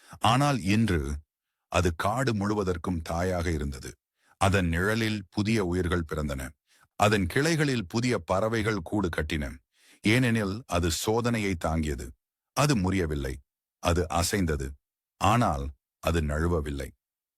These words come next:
நீயும் அந்த மரம் போல இருக்க வேண்டும், உயிரே.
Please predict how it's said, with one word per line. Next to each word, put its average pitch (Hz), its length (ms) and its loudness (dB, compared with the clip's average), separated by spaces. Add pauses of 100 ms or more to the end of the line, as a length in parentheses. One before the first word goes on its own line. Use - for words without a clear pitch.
(1400)
நீயும் 104 460 2 (880)
அந்த 117 300 4
மரம் 123 360 0
போல 143 220 0
இருக்க 113 240 0
வேண்டும், 101 400 0 (240)
உயிரே. 107 420 2